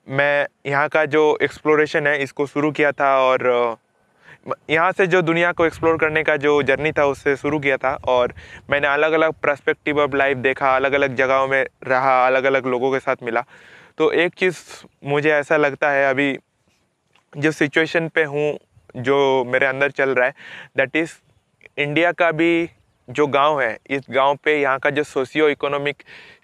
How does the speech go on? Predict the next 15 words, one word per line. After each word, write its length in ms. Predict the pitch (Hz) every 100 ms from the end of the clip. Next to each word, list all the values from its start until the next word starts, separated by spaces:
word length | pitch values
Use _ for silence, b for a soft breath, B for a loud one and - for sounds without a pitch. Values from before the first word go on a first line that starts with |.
| -
सिचुएशन 500 | 139 - 151 156 139
है 180 | 113 -
या 140 | 123 127
फिर 200 | 143 131
यहाँ 180 | 131 135
का 120 | 139
जो 120 | 139
सोशियो 460 | - 131 - 143 139
इकोनॉमिक 500 | - 135 135 135 - - - B B _
लाइफस्टाइल 580 | 131 139 143 - 151 123
है, 100 | 113 -
इस 220 | 151 147
लाइफस्टाइल 540 | 143 147 - 156 147
पे 120 | 147
अगर 200 | 147 143